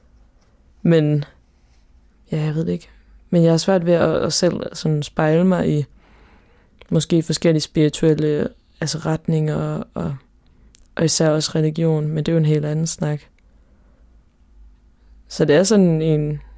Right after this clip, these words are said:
okay, men jeg vil ikke, jeg vil måske ikke bare være i nogen kasse, ligesom du siger, sådan, det er ikke nogen religion. Og så er jeg så heller ikke spirituelt nok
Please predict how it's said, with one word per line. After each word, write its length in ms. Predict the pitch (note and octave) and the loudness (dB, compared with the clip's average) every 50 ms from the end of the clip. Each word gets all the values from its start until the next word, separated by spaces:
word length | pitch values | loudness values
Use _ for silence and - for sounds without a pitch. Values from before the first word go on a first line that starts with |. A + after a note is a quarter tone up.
| - - | -18 -12
okay, 380 | - D#3+ - - E3+ E3 E3+ E3 | -12 -8 -2 0 0 0 0 0
men 220 | E3 D#3+ D#3+ D#3+ | 0 0 0 2
jeg 80 | D#3 D3+ | 2 2
vil 60 | E3 | 0
ikke, 120 | E3 - _ _ _ _ _ _ _ - | -2 -4 _ _ _ _ _ _ _ -4
jeg 120 | - E3+ D#3+ | -2 0 0
vil 180 | F3 F3 E3+ | 2 2 2
måske 240 | F3 F3 E3+ - G3 | 2 2 0 2 0
ikke 180 | F#3+ F#3 - - - | 0 -2 -2 -8 -6
bare 360 | - E3+ E3+ F3 F3 F3 E3+ E3+ - _ _ _ _ - | -2 0 0 0 0 -2 -4 -6 -10 _ _ _ _ 0
være 140 | E3+ E3+ | 2 4
i 20 | F3 | 4
nogen 200 | E3+ D#3+ E3 E3+ | 4 4 2 2
kasse, 320 | - - F3 F3 E3+ F3+ | 0 0 -2 0 0 2
ligesom 200 | F3 E3 D#3 E3 | 2 2 2 2
du 100 | D#3 D#3+ | 0 0
siger, 220 | D#3 - E3 D#3 D#3 | 0 0 0 0 0
sådan, 180 | D#3 - D#3 | 0 -2 -2
det 40 | - | -2
er 60 | D#3+ | -2
ikke 120 | D#3+ D#3+ E3 | -2 0 0
nogen 260 | D#3+ D#3+ E3 E3 D#3+ | 0 0 0 0 -2
religion. 540 | D#3+ D#3 D3+ D#3+ D#3+ D#3+ D#3 D#3 D#3 D3+ - _ _ _ _ _ _ _ _ _ _ _ _ _ _ _ _ _ _ _ _ _ _ - | -2 -4 -2 -2 -2 -2 0 -2 -2 -4 -6 _ _ _ _ _ _ _ _ _ _ _ _ _ _ _ _ _ _ _ _ _ _ -4
Og 80 | - D#3 | -2 2
så 100 | - F3 | 4 4
er 40 | E3 | 4
jeg 100 | D#3+ D#3 | 6 4
så 200 | E3+ E3+ E3+ E3+ | 4 4 4 4
heller 240 | E3+ F3 D#3 D#3+ | 4 4 4 4
ikke 240 | D#3 D#3 - - - - | 2 0 -2 -6 -14 -12
spirituelt 580 | - - - - E3+ D#3+ D#3+ - F3+ F3 D#3+ D#3 | -10 -8 -4 0 0 0 2 2 2 2 2 2
nok 260 | D#3 D3+ D#3 D#3 | 2 2 2 0